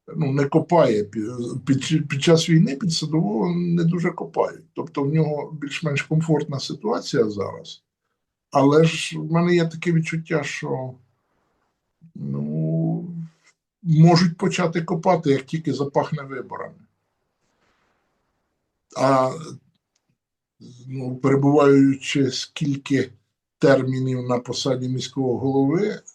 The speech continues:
звичайно, що він заходив у місто, коли навіть по периметру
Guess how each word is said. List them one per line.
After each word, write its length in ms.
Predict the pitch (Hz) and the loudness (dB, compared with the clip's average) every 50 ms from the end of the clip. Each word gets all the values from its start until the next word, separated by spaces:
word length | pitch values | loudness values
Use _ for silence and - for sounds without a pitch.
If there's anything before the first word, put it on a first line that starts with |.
| _ _ | _ _
звичайно, 480 | - 117 143 160 160 220 226 214 190 160 | -8 -4 -4 -2 -2 0 2 4 4 4
що 300 | 160 - 131 120 127 - - _ _ - _ _ _ _ _ _ _ _ _ - | 2 2 -4 -6 -6 -10 -16 _ _ -20 _ _ _ _ _ _ _ _ _ -6
він 320 | 139 139 143 143 139 139 139 _ _ _ _ _ _ _ _ _ _ - | -2 0 2 2 2 2 -2 _ _ _ _ _ _ _ _ _ _ -10
заходив 680 | 110 117 160 160 160 165 165 160 156 151 143 143 143 | -2 0 0 0 2 2 2 2 2 0 -2 -2 -2
у 80 | 139 143 | -2 -4
місто, 420 | 143 156 156 160 - - - 139 | -4 -4 -4 -4 -4 -6 -10 -10
коли 420 | 139 - 139 139 139 139 139 135 - _ _ _ _ _ _ _ _ _ _ _ _ - | -6 -4 -2 0 2 2 0 0 -4 _ _ _ _ _ _ _ _ _ _ _ _ -8
навіть 320 | 135 135 139 139 139 - | -4 -2 -2 -2 -2 -2
по 100 | - 143 | -4 -4
периметру 880 | 139 - 160 151 151 151 143 143 139 139 - 143 143 143 139 135 131 | -2 0 0 0 0 -2 -2 -4 -8 -6 -6 -6 -4 -4 -4 -4 -6